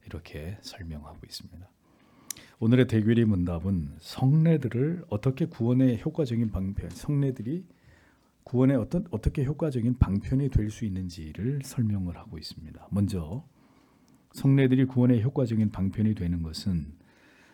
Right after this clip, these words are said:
성례들 자체에 있는 능력이나 이것을 집행하는, 집례하는 사람의 경건함이나 그의 의도에서 나오는 덕 때문이 아니다.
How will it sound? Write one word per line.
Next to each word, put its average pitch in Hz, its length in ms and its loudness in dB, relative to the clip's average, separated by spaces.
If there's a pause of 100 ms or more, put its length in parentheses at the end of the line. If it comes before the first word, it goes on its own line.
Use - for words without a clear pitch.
(120)
성례들 151 680 4
자체에 156 440 0
있는 123 540 2 (140)
능력이나 101 880 2
이것을 101 800 -4
집행하는, 78 600 -2
집례하는 107 600 6
사람의 92 640 -4 (840)
경건함이나 80 840 2 (420)
그의 117 300 4
의도에서 139 1040 4
나오는 123 360 2
덕 - 320 -4
때문이 127 380 0
아니다. 92 520 -4